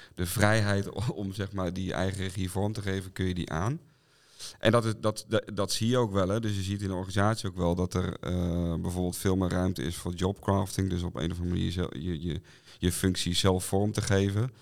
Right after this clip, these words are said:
Nou, als, als dat mogelijk is, ja, dan hoef je natuurlijk ook, dan wordt, zeg maar, die inhoudelijke eis van waar neem ik dan i-, iemand op aan, wordt dan minder belangrijk.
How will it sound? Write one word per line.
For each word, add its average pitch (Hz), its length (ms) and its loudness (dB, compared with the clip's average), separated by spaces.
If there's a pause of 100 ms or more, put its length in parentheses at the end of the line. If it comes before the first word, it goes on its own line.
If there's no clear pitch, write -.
(440)
Nou, 80 240 2
als, 90 240 2
als 92 220 4
dat 101 200 4
mogelijk 95 460 0
is, 82 260 -6
ja, 92 180 0
dan 82 160 0
hoef 98 300 0
je 92 80 4
natuurlijk 87 540 2
ook, 87 320 0
dan 95 160 0
wordt, 98 180 -2
zeg 92 160 -6
maar, 87 140 -4
die 87 120 -6
inhoudelijke 90 460 -4
eis 87 280 -4
van 87 220 -4
waar 85 160 -2
neem 92 240 2
ik 87 80 -4
dan 87 160 -6
i-, 82 160 -4
iemand 85 240 -2
op - 140 -6
aan, 98 280 0 (640)
wordt 107 200 -2
dan 80 460 -6
minder 101 240 0
belangrijk. 101 640 -2